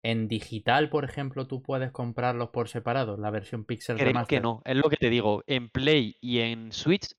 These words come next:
Speaker 2: no. Pero en Steam sí, juraría.
Speaker 1: Ya, ya,
Speaker 2: Porque
Speaker 1: ya.
Speaker 2: en Steam ya salió hace tiempo. Pero claro, ahora han hecho el pack este. ¿Vale?
Speaker 1: Lo digo
Speaker 2: Si
Speaker 1: porque
Speaker 2: no
Speaker 1: el
Speaker 2: me
Speaker 1: seis
Speaker 2: equivoco,
Speaker 1: me
Speaker 2: va a ser
Speaker 1: renta tenerlo.
Speaker 2: Pues en Switch y Play creo que es solo el pack completo, el que va a salir también en digital.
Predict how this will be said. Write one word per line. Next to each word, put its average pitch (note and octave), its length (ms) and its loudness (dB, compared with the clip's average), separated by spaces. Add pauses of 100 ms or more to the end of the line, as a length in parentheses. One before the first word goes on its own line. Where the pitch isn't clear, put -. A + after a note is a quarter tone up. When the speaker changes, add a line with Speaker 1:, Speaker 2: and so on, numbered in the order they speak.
(120)
Speaker 2:
no. A#2 360 -4 (600)
Pero B2 180 4
en A#2 160 -2
Steam E3 260 -4
sí, - 320 -6 (240)
juraría. G2+ 600 0 (140)
Speaker 1:
Ya, A2 260 -2
ya, G#2 60 0
Speaker 2:
Porque A#2 200 2
Speaker 1:
ya. A#2 60 -2
Speaker 2:
en - 60 -4
Steam D#3 220 -4
ya B2+ 140 2
salió B2 260 2
hace A#2+ 140 -8
tiempo. G#2 420 -2 (140)
Pero B2+ 220 2
claro, B2+ 260 4
ahora B2 140 4
han C#3 100 0
hecho D3 220 0
el A#2+ 80 2
pack - 400 -2
este. - 340 -8 (1600)
¿Vale? A#2 280 2
Speaker 1:
Lo A#2+ 140 4
digo C3+ 160 6
Speaker 2:
Si C#3 40 2
Speaker 1:
porque C#3+ 200 4
Speaker 2:
no A#2+ 60 6
Speaker 1:
el A2 60 4
Speaker 2:
me D3+ 80 4
Speaker 1:
seis C3+ 160 2
Speaker 2:
equivoco, C#3 220 6
Speaker 1:
me C3+ 60 6
Speaker 2:
va A#2+ 60 8
a A2 40 4
ser G#2 60 2
Speaker 1:
renta A2 440 2 (120)
tenerlo. G#2 480 -6 (1300)
Speaker 2:
Pues A#2 380 2
en A#2 360 2
Switch D#3 220 0
y E3 100 2
Play E3 300 4
creo D3 240 4
que C#3+ 100 2
es - 80 -2
solo C#3 240 4
el A#2+ 120 2
pack B2 160 0
completo, A2 480 -2
el G2 60 -2
que G#2+ 80 0
va A2+ 80 2
a - 20 2
salir A#2+ 260 -4
también A2 280 -4
en A2+ 80 -6
digital. F#2 440 -8